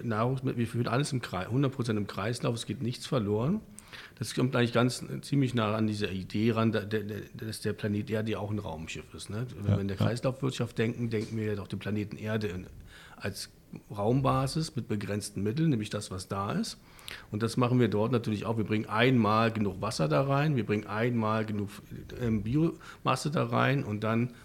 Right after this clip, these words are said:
Speaker 1: muss das Ding von alleine laufen.
Speaker 2: Mhm.
Speaker 1: Und dann müssen eben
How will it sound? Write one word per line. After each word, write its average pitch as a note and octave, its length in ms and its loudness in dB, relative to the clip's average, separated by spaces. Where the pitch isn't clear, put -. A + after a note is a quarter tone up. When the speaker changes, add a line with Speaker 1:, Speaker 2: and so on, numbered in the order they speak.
Speaker 1:
muss A2 180 -4
das G2+ 140 -6
Ding G#2 160 -4
von G2 140 -6
alleine F2 360 -2
laufen. C#2+ 420 -12
Speaker 2:
Mhm. F#2 260 2
Speaker 1:
Und G2 160 -4
dann A2+ 160 4
müssen A#2+ 420 4
eben A2+ 280 2